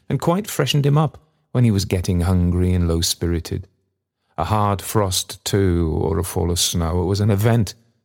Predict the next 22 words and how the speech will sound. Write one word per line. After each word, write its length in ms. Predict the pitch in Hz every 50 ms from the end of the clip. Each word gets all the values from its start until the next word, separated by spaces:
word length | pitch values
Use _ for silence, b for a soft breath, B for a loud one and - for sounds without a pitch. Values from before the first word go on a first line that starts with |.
| _ _ _ _ _ _ _ -
and 80 | 110 107
it 100 | 104 98
seemed 280 | - - 123 120 117 101
to 80 | 92
do 200 | 85 101 98 92
him 220 | 92 104 101 101 92
good 320 | 90 104 101 117 127 113
somehow 580 | 95 - - - 90 92 98 98 98 95 87 87
or 160 | 85 82 80
other. 260 | 82 - 90 90 95 - _ _ -
It 160 | 123 110 -
would 180 | 101 104 107 98
have 160 | 90 92 -
been 160 | 98 98 92
hard 280 | 90 95 95 92 90 -
to 100 | 92 85
say 260 | - - 101 92 87
in 100 | 82 85
what 140 | 92 - -
respect, 520 | 87 85 - - - 110 104 - - -
though, 220 | - 82 80 80 82
Toby. 540 | - - - 92 90 87 95 98 110 117